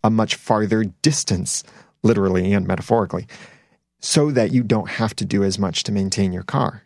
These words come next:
Even if your combination of reference episodes do form a habit, when the need is met, the consumer might not stay because even that larger collection of reference episodes may still be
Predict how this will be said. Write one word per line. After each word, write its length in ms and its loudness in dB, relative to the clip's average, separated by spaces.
Even 380 4
if 260 2
your 160 2
combination 1000 2
of 240 0
reference 580 0
episodes 880 -2
do 180 2
form 460 2
a 100 4
habit, 680 0
when 220 4
the 80 2
need 240 4
is 120 2
met, 480 0
the 80 0
consumer 840 -2
might 340 0
not 220 0
stay 500 0
because 460 -2
even 440 2
that 220 -2
larger 460 2
collection 800 0
of 400 -2
reference 480 0
episodes 600 -2
may 220 2
still 320 2
be 260 2